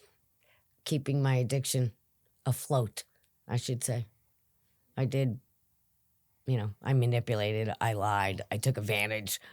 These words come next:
of people. You know, I, I, God, I was a master. A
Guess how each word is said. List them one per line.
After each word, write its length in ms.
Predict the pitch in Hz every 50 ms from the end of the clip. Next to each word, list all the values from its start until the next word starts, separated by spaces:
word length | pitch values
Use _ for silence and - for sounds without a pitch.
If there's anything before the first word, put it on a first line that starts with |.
| - -
of 180 | 135 131 -
people. 520 | - - 147 117 - 117 113 117 113 110 - - - - _ _ _ _ _ _ _ _ _ _ _ _ _ _ -
You 100 | 135 135
know, 200 | 120 110 110 117
I, 120 | 120 131 - -
I, 240 | 127 123 113 104 95 - _ _ _ _ _ _ _ _ _ _ _ _ -
God, 220 | - 131 139 135
I 80 | 127 123
was 200 | 110 104 98 -
a 60 | 107
master. 840 | 104 101 101 101 101 - - - - - - - - 113 101 - - _ _ _ _ _ _ _ _ _ _ _ _ _ _ _ _ _ _ _ _ _ _ _ _ _ _ _ _ - _ _
A 80 | - -